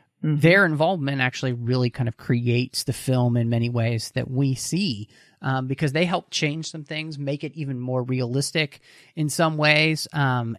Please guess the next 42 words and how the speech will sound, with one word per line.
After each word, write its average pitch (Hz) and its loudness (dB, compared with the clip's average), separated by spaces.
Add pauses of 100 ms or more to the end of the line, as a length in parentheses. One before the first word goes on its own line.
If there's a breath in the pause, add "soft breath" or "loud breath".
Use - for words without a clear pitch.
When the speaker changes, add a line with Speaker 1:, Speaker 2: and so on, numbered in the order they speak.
Speaker 2:
and 139 2 (420 loud breath)
they, 151 4
they 147 2
also, 143 2
I 139 0
think, 147 -4
you 147 0
know, 131 0
just 143 -6
by 131 0
allowing 123 2
them 120 0
to 117 2
use, 117 2 (220)
you 123 6
know, 110 4
I 101 4
mean, 104 0
they 113 0
u-, 123 2 (180)
get 117 -2
to 107 -2
use 104 6
the 113 -4
U 104 -2
S 90 -6
S - -10
Enterprise. 139 6 (340 soft breath)
They 131 2
get 123 0
to 127 -8
use 110 0
the 117 -6
fighter 135 4
planes. 131 4
You 117 -2
know, 107 -2 (160)
some 123 0
of 117 -4
the 120 0
guys 120 6 (200)
Speaker 1:
Mm-hmm. - -14